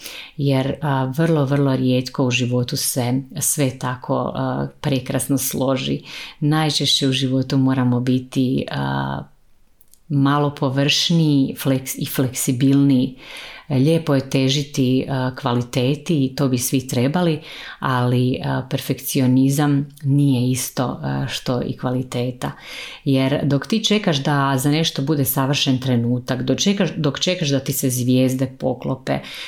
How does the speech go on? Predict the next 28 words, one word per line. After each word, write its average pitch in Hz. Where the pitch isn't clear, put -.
vrijeme 226
ti 208
zapravo 160
prolazi 170
i 139
gubi 180
se 160
taj 185
potrebni 151
momentum. 120
S -
vremenom 190
se 147
zapravo 147
svaka 151
ideja 135
otrca, 127
izgubiš 147
volju 151
i 135
zapravo 151
nikad 135
ne 127
završiš 123
ono 123
što -
si -
započela. 120